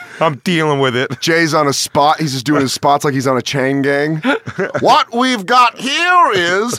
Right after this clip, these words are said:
Speaker 2: failure to communicate. Um, it, but this, but to answer your question on how we saved our friendship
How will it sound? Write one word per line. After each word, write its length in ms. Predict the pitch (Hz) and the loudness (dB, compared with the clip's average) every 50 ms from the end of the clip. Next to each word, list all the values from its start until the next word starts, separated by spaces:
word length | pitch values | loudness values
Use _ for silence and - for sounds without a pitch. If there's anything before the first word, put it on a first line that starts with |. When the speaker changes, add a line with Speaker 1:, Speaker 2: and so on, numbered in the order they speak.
| - | -10
Speaker 2:
failure 880 | - - - - 370 381 392 415 403 392 392 330 226 196 196 208 220 247 - - | -12 -12 -4 0 2 2 4 4 4 4 4 2 2 2 2 2 2 0 0 0
to 140 | 320 302 | -2 -2
communicate. 920 | - - 370 403 440 440 427 - - - 190 135 - - - - - - - | -2 -2 0 2 4 4 4 2 2 0 0 0 -2 -8 -14 -14 -8 -2 0
Um, 540 | 143 143 139 139 135 131 123 123 117 120 - - | 2 4 4 4 4 4 2 2 0 -2 -4 -4
it, 220 | 156 165 175 - _ _ _ _ _ _ _ | -2 -2 -2 -4 _ _ _ _ _ _ _
but 140 | - 156 135 | -4 -4 -2
this, 200 | 156 160 147 - - | -2 -2 -4 -4 -6
but 220 | 151 127 151 143 | -4 -4 -2 -2
to 80 | 147 147 | 0 -2
answer 220 | 156 170 - - | -2 -2 -2 -4
your 100 | 151 127 | -4 -4
question 300 | - 147 147 143 - 135 120 | -2 -2 -2 -2 -2 -2 -4
on 60 | 107 | -2
how 180 | 101 110 117 117 | -2 -2 -2 -4
we 80 | 117 | -4
saved 240 | - - 113 107 101 | -4 -4 -4 -4 -4
our 100 | 101 95 | -4 -4
friendship 420 | - 107 107 101 - 98 90 - | -4 -4 -6 -6 -6 -8 -10 -10